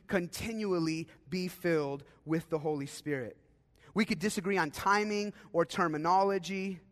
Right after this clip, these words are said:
but the end goal is the same. As a point of nuance, we would say that, uh, we would generally use the term baptism of the Holy Spirit, being baptized with the Holy Spirit, as the first time that a believer is filled with the Holy Spirit.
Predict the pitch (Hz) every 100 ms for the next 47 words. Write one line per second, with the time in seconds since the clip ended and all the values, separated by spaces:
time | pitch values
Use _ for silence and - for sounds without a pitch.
0 | _ _ _ - 156 175 185 220 233 180
1 | 185 175 170 175 - _ _ _ - 180
2 | 180 165 165 160 - 160 147 117 98 -
3 | _ - 175 185 - 233 202 180 202 175
4 | 160 151 156 180 170 - 175 165 165 -
5 | - - - 170 165 151 143 131 170 151
6 | 180 196 175 175 156 - 165 151 127 107
7 | 160 175 - 170 160 151 151 135 139 143
8 | 143 131 160 175 190 143 151 156 143 147
9 | 131 127 135 135 151 135 147 - 185 -
10 | 190 160 151 139 135 139 139 131 - 151
11 | 143 135 135 123 120 - 113